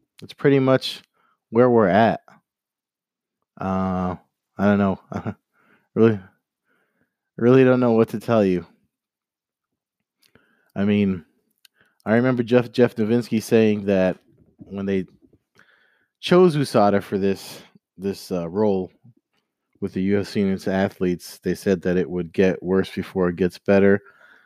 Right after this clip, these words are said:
In all honesty, it seems to have gotten worse than before pe-, before people started getting, I mean, <clears throat> not with just the removal of fighters, but, like, uh, then later the stuff that happened,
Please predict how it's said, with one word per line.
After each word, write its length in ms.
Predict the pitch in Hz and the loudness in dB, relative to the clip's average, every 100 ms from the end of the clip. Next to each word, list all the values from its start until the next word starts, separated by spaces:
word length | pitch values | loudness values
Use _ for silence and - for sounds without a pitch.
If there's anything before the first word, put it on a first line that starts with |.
| _ | _
In 80 | - | -2
all 180 | 104 104 | 2 2
honesty, 440 | 104 107 107 - | 2 2 0 2
it 80 | 98 | 2
seems 300 | - 117 107 | 2 2 2
to 80 | 107 | 2
have 180 | 104 98 | 0 2
gotten 340 | 101 92 95 | 0 0 -2
worse 400 | 90 104 117 - | 0 0 0 -2
than 320 | - 101 95 | -2 0 -2
before 440 | 85 95 - 104 98 | -4 -8 -6 -4 -2
pe-, 120 | - - 170 _ - | -4 -14 -20 _ -10
before 300 | 113 - 120 | -8 -2 -2
people 260 | 107 101 101 | 0 -4 -4
started 440 | - 104 101 95 - _ _ _ _ _ 104 | -2 0 2 0 -4 _ _ _ _ _ 0
getting, 360 | 104 98 101 | 2 2 0
I 40 | 104 | 0
mean, 280 | 107 98 - | 0 -2 -4
<clears throat> 920 | - - - - _ _ _ _ _ 120 | -8 -8 -8 -14 _ _ _ _ _ -2
not 220 | 120 117 | 2 2
with 100 | 107 | 0
just 220 | 113 113 | 0 -2
the 60 | 107 | -2
removal 640 | 98 147 175 127 113 - _ _ - | 2 4 6 4 2 0 _ _ -8
of 160 | 95 | -8
fighters, 520 | - 123 123 104 98 95 | -2 2 2 2 -2 -6
but, 320 | 104 95 82 | -8 -8 -8
like, 340 | 87 92 87 | -12 -10 -10
uh, 240 | 87 85 82 | -8 -8 -10
then 200 | 104 95 | -8 -6
later 400 | 92 107 98 85 _ _ _ _ _ _ _ _ _ _ _ _ _ - | 0 0 0 -4 _ _ _ _ _ _ _ _ _ _ _ _ _ -16
the 80 | 95 | -12
stuff 240 | - 104 | -4 -2
that 160 | 98 98 | 0 -2
happened, 440 | 104 95 98 92 | -2 -2 -4 -6